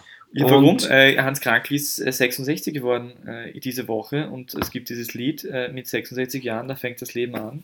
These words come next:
Speaker 1: Copyright Udo Jürgens.
Speaker 2: Ja, aber was hat das mit meiner Person zu tun?
Speaker 1: Ja, das ist jetzt natürlich unter Umständen eine berechtigte Frage,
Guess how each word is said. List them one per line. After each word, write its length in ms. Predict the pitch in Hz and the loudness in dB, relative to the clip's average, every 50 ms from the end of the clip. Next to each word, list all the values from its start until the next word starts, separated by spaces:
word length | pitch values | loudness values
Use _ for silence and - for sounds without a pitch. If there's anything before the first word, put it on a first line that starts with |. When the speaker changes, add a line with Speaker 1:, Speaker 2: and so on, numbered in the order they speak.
| - | -14
Speaker 1:
Copyright 560 | - - 127 113 - 131 127 131 135 143 139 - | -10 -8 -6 -6 -4 -4 -4 -2 -2 -4 -6 -8
Udo 320 | - 131 123 120 127 127 | -10 -8 -8 -6 -6 -6
Jürgens. 640 | 127 123 131 147 165 160 131 104 - - - - _ _ _ _ _ _ _ _ _ _ - _ _ | -6 -4 -4 -4 -4 -4 -6 -12 -16 -18 -18 -18 _ _ _ _ _ _ _ _ _ _ -20 _ _
Speaker 2:
Ja, 120 | - 113 110 | -4 0 2
aber 120 | 107 107 | 4 4
was 180 | 110 110 - - | 4 4 2 0
hat 100 | 131 - | -4 -4
das 120 | 131 127 | -4 -2
mit 180 | 127 113 113 120 | -2 -2 0 4
meiner 280 | 110 113 123 139 147 | 6 8 10 10 8
Person 420 | 143 - 120 117 - - 113 113 113 | 8 6 4 4 4 4 2 2 2
zu 160 | - - 117 | 0 -2 -2
tun? 340 | - - 117 117 120 117 - _ _ _ _ _ _ - - - - _ _ _ _ _ _ - - | 0 0 0 0 0 -2 -8 _ _ _ _ _ _ -20 -20 -20 -20 _ _ _ _ _ _ -10 -6
Speaker 1:
Ja, 120 | 127 135 - - _ _ _ _ - | -6 -6 -6 -6 _ _ _ _ -8
das 540 | - 131 123 - - - - - - - - _ _ _ | -6 -6 -4 -4 -4 -4 -4 -6 -8 -10 -14 _ _ _
ist 160 | - 143 - | -8 -4 -2
jetzt 240 | - 135 135 - - | 0 0 0 -2 -4
natürlich 680 | - 127 - 131 127 131 131 - - - - - - _ _ _ _ _ - | -6 -4 -2 -2 -2 -2 -2 -4 -6 -10 -10 -12 -14 _ _ _ _ _ -10
unter 240 | - 131 131 131 | -6 -2 -2 -2
Umständen 340 | 131 135 139 - 135 127 123 127 | -2 -2 -2 0 0 0 -2 -2
eine 120 | 123 120 | -6 -4
berechtigte 500 | 107 120 110 117 117 - - 135 - 139 | -2 -2 -2 -2 -6 -8 -10 -8 -6 -6
Frage, 580 | 127 - 120 117 117 120 120 131 131 127 139 | -4 -2 -2 0 0 0 0 0 -2 -2 -2